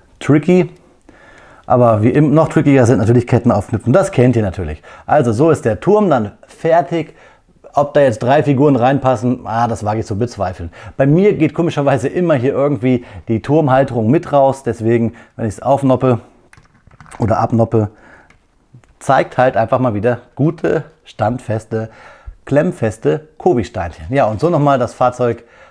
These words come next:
komplett. Also richtig schön, die Prints, richtig toller Flakpanzer von Kobi her. Und den Fahrtest natürlich, also was soll ich euch da sagen, richtig top.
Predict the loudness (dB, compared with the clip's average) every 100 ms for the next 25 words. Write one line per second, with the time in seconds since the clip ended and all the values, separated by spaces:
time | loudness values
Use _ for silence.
0 | _ -4 -2 -2 -4 -2 -2 -4 -16 _
1 | _ -8 -4 0 -2 0 0 0 -4 -18
2 | -6 0 2 2 0 -8 -6 -2 -2 -6
3 | -16 -20 _ -6 -4 -2 -4 -6 -4 -2
4 | -2 -4 -8 -20 _ -6 -2 -2 -4 -6
5 | -6 -4 -6 -6 -10 -6 -4 -2 -2 -2
6 | -4 -6 -2 0 2 0 0 -2 -2 0
7 | -2 -4 -20 -18 -14 -12 -10 -6 -2 -2
8 | -2 -4 -4 -2 -2 -2 0 0 0 -4
9 | -10 -20 -6 -4 -2 -4 0 0